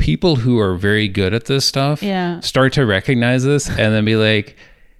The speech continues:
Speaker 1: "Actually, you know what? I'm gonna be honest. I'll just level with you right now and I'll
Speaker 2: Yeah.
Speaker 1: tell you the truth." Like, because,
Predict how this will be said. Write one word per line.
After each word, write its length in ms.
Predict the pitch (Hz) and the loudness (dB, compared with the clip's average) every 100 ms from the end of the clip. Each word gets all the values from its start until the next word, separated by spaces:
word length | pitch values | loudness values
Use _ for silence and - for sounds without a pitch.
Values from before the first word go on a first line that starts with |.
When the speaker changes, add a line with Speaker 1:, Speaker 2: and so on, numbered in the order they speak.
| - - | -14 -2
Speaker 1:
"Actually, 400 | 156 196 190 165 | -2 2 2 4
you 100 | 143 | 4
know 80 | 151 | 4
what? 120 | 135 | 4
I'm 120 | 131 | 4
gonna 120 | 127 | 4
be 120 | 110 104 | 2 2
honest. 380 | 104 104 98 101 | 2 0 -2 -4
I'll 160 | 117 156 | 0 0
just 220 | 143 117 | 2 0
level 260 | 104 95 98 | 0 0 0
with 160 | 98 | -2
you 140 | 101 95 | 0 0
right 160 | 98 | 0
now 200 | 98 104 | 0 0
and 120 | 98 117 | 2 0
I'll 60 | |
Speaker 2:
Yeah. 40 | 110 | 2
Speaker 1:
tell 100 | 151 | 2
you 80 | 139 | 4
the 100 | 110 | 2
truth." 440 | 104 135 117 101 - | 0 2 2 0 0
Like, 340 | 110 98 98 - - - - - - - | 0 0 -2 -8 -20 -20 -20 -20 -20 -4
because, 800 | 139 190 - 226 233 196 - - | 0 2 2 2 2 2 -2 -10